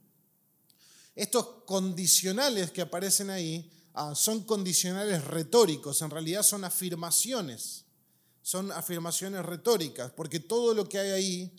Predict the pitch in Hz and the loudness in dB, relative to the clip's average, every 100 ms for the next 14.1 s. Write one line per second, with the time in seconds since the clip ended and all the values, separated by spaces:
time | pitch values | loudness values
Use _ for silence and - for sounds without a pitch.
0 | - - _ - - - 226 202 - - | -20 -20 _ 4 8 8 6 2 4 4
1 | 208 - 165 143 - 151 147 165 165 147 | 2 -2 -4 -6 -6 -6 -4 -2 -2 -2
2 | 135 139 139 139 139 113 - - - _ | -4 -4 -6 -6 -6 -4 -6 -8 -12 _
3 | - - - - 170 170 - 220 220 - | -20 -20 -20 -10 0 2 4 4 6 6
4 | 214 185 190 175 160 170 165 143 185 202 | 6 2 0 0 0 0 0 2 2 2
5 | 196 180 196 190 160 190 196 170 - - | 0 0 0 0 -2 -4 -4 -6 -10 -8
6 | - - 175 175 208 226 214 196 196 226 | 4 6 6 6 6 6 6 2 0 -2
7 | 214 202 - 220 208 202 185 208 226 - | -2 -2 -4 -2 -2 -2 -2 -4 -4 -2
8 | 233 233 - - - - 180 170 196 202 | -2 -2 -6 -20 -8 0 0 0 2 0
9 | 190 - - - - - 208 214 - - | 0 -8 -8 0 2 4 4 2 -4 -4
10 | 254 254 202 208 196 - - 170 180 180 | 2 4 2 0 -8 -18 -8 -4 -2 -2
11 | 180 185 160 175 175 160 156 139 135 120 | -4 -6 -8 -8 -6 -6 -6 -8 -12 -14
12 | - - _ _ _ 156 170 165 165 175 | -18 -20 _ _ _ -6 -4 -4 -2 -2
13 | 170 170 175 165 165 170 165 202 247 98 | 0 0 0 0 0 0 -2 -4 -4 -6